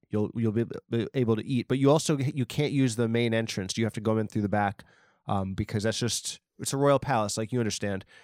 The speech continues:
And the grasshopper, who's like, his legs were re-, literally freezing off, he was like, "Yo, I totally understand. Like,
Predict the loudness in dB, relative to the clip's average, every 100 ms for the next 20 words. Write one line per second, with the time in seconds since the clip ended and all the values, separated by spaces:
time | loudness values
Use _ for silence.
0 | _ -6 2 4 2 _ 0 2 4 2
1 | 2 2 4 2 0 -14 -14 -2 -2 4
2 | 4 4 2 0 2 0 0 2 2 0
3 | -4 -2 2 2 2 -2 -6 2 4 4
4 | -2 _ _ _ _ _ -8 0 2 2
5 | 0 0 _ _ -20 -20 _ _ 2 4
6 | 4 4 2 4 2 0 2 2